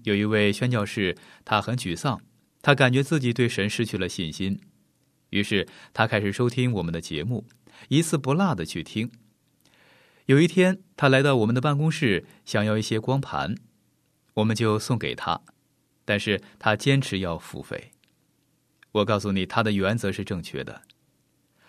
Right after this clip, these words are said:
但是有一些宣教士付不起，我们也甘心免费地送给他们这些福音资料。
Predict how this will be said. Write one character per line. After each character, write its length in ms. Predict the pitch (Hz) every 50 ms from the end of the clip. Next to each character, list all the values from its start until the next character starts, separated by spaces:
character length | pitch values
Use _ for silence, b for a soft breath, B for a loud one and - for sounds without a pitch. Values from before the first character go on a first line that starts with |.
| b b b b b b
但 140 | b 147 139
是 220 | 135 156 147 143 139
有 140 | 117 110
一 60 | 131 143
些 200 | - 165 156 151
宣 180 | 160 175 175
教 140 | 180 156 127
士 280 | - - 135 123 117 117
付 180 | - - 180
不 140 | 160 170 143
起， 520 | - - - - 73 71 78 95 117 - - - _ _ _ -
我 120 | 107 110
们 100 | 117 117
也 120 | 107 101
甘 200 | 98 - 131 131
心 180 | 123 - 131 127
免 240 | 123 104 82 82 92
费 200 | - 165 156 120
地 180 | - 85 80
送 160 | 85 - 117 101
给 140 | 90 82
他 180 | - - - 139
们 120 | 143 123
这 120 | 104 101 87
些 200 | - - 92 87
福 180 | - - 78 78
音 140 | 80 80 80
资 160 | - 78 73
料。 260 | 67 64 - -